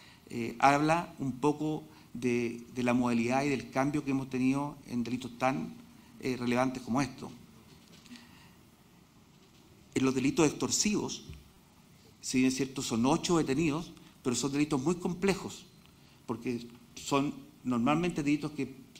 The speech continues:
se inician con una inve-, una denuncia, con una investigación, que a veces son de largo aliento para poder recoger las evidencias que nos permitan poder identificar a las personas responsables. Estos son delitos que están hoy día presentes,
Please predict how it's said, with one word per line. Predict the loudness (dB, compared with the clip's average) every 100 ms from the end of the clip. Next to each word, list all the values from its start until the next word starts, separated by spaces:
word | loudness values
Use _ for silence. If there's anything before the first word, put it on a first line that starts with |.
| -18
se | -8 -2 -2 -4
inician | -4 0 2 0 2
con | 2
una | 4
inve-, | 4 2 0
una | 2
denuncia, | 4 6 4 4 0
con | 0
una | 0
investigación, | 0 -2 -2 0 2 2 2 -6 -16 -16 0
que |
a | 2
veces | 2 0
son | 0
de | 0
largo | 0 0 0
aliento | -2 -4 -4 -6
para | -4 -2
poder | -2 -2
recoger | -2 -6 -4 -2
las | 0
evidencias | 2 2 2 0 -2
que | -2
nos | -2
permitan | -2 0 0 0 -2 -4 -10 -20 -18
poder | 2 6 6
identificar | 6 2 -2 0 0 0
a | -2
las | -2
personas | -4 -4 -4 -4
responsables. | -4 -6 -4 -4 -4 -6 -12 -16 -20 -6
Estos | 0 0
son | 2 0
delitos | 2 0 0 -4 -4
que | -8
están | -4 2
hoy | 2
día | 2 2 2 0 -8 -16 -12
presentes, | -8 -2 -2 -2 -4 -10